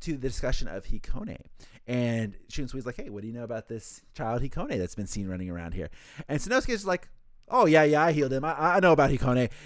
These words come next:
He's like, "Hikone is a blend of Soul Reaper, human, Quincy, s-, all souls of these people, and fragments of the Reo, Soul King."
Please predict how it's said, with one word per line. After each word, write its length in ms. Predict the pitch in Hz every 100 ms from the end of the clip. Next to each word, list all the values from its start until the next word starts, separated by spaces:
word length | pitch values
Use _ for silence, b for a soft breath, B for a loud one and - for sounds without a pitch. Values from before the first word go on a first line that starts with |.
| 147
He's 260 | 160 156
like, 140 | 160 143
"Hikone 360 | 131 220 226
is 120 | 170
a 40 | 151
blend 280 | 127 143 110
of 140 | 104
Soul 260 | - 160 196
Reaper, 360 | 196 190 185 -
human, 420 | 160 160 160 151 -
Quincy, 720 | - 107 143 160 - 107 98 b b b -
s-, 160 | - -
all 260 | 131 196 233
souls 340 | - 202 160
of 60 | 127
these 140 | 120
people, 320 | 120 110 110 -
and 280 | 143 190 214
fragments 460 | - 151 160 165
of 80 | 139
the 80 | 117
Reo, 420 | 110 113 104 101 -
Soul 320 | - 113 110
King." 300 | - 104